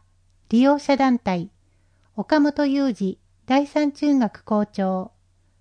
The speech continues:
佐藤勝子、東京大学名誉教授。今野みのり、小中学校ピーティーエー連合会。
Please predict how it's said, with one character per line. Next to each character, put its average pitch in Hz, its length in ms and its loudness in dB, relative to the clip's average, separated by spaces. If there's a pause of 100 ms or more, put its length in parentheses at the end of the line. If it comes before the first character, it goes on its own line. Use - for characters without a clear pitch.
佐 302 200 -2
藤 254 320 -2
勝 - 260 -6
子、 185 240 -6 (380)
東 294 240 2
京 302 220 0
大 285 200 2
学 208 520 -2
名 262 220 4
誉 277 100 0
教 262 240 -2
授。 190 280 -4 (720)
今 302 280 2
野 233 80 4
み 202 140 4
の 190 120 2
り、 185 220 -6 (220)
小 294 240 -2
中 302 220 0
学 285 300 0
校 185 340 -2
ピ 269 160 2
ー 262 40 -2
テ - 140 -6
ィ 285 140 2
ー 269 100 2
エ - 20 2
ー 196 40 0
連 214 200 2
合 220 220 0
会。 175 320 -6